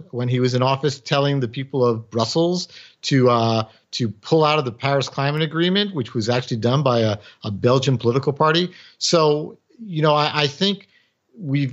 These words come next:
absolutely have to use it, but I think, like any int, it, it works best when integrated and combined with others.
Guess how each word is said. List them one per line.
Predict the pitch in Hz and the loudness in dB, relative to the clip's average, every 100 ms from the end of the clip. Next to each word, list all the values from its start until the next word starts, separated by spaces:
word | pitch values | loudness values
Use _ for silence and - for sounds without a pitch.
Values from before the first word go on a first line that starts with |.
| - | -2
absolutely | 170 190 - 143 190 | -2 -2 -2 -2 0
have | 139 135 - | 0 -2 -4
to | 110 | -8
use | 117 160 | -4 0
it, | 208 214 214 | 2 2 -2
but | - 123 | -4 -2
I | 123 | -2
think, | 120 156 147 143 | 0 0 0 2
like | 131 117 - | 0 -2 -8
any | 147 170 185 - - | -2 0 0 -6 -6
int, | 190 196 147 135 131 - _ _ _ _ | -6 -4 0 0 -2 -12 _ _ _ _
it, | - 131 135 | 0 0 0
it | - 127 131 | -2 -2 2
works | 131 139 - | 2 2 -4
best | 110 98 143 170 - - - - | -4 0 0 -2 -8 -16 -20 -14
when | 117 120 | -6 -4
integrated | 135 131 143 135 139 123 | 0 0 2 4 4 2
and | 110 | 0
combined | 113 117 117 | -2 -2 0
with | 101 | -4
others. | - 123 107 76 69 - | -2 -2 -2 -6 -12 -16